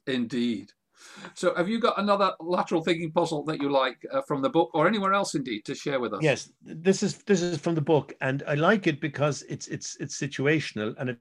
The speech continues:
Speaker 2: talks about the story in the gospel where the hundred sheep go out in the desert and the shepherd, ninety-nine, come back, but the shepherd leaves the ninety-nine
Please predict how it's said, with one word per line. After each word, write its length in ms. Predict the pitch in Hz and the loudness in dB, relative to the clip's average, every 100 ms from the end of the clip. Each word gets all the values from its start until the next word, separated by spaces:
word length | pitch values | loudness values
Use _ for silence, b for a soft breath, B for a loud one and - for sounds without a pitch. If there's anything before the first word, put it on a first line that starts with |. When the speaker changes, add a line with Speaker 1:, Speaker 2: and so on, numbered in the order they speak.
| - | -2
Speaker 2:
talks 300 | 175 196 - | 0 0 0
about 240 | 147 139 | 0 0
the 80 | - | -4
story 320 | - 170 160 | -2 0 2
in 80 | 143 | 2
the 60 | 135 | 2
gospel 460 | 139 123 - 113 | 0 0 -4 -6
where 320 | 107 117 113 b b - | -2 -2 -2 b b -6
the 220 | 113 117 - b b | -4 -4 -8 b b
hundred 300 | - 160 151 | -2 0 2
sheep 260 | - 147 143 | 0 -2 -2
go 120 | 131 | 0
out 100 | 123 | 0
in 60 | 120 | 0
the 60 | |
desert 360 | 117 123 110 107 | 0 2 0 -4
and 160 | 110 107 | -4 -4
the 80 | |
shepherd, 340 | 110 160 143 123 | -2 -2 -2 0
ninety-nine, 560 | 143 151 143 135 123 | 2 2 2 2 0
come 220 | 107 117 110 | -2 -4 0
back, 340 | 120 101 - _ _ | 2 0 -6 _ _
but 120 | - - | -16 -10
the 80 | |
shepherd 480 | 107 170 147 143 - _ - | 0 0 2 -2 -2 _ -2
leaves 240 | 151 202 | 2 2
the 100 | 156 | 2
ninety-nine 640 | 147 131 120 127 117 113 | 2 2 0 -4 -2 -2